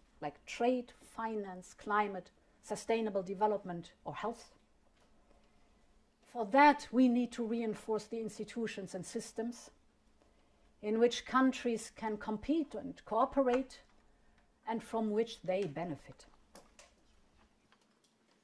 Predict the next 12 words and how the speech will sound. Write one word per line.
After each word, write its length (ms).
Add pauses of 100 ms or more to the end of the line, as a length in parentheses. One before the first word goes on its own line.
(580)
This 200
is 140
why 340 (300)
it 120
is 220 (180)
vitally 460
important 560 (1700)
that 140
we 140
ensure 580 (520)
diplomatic 580
stability 640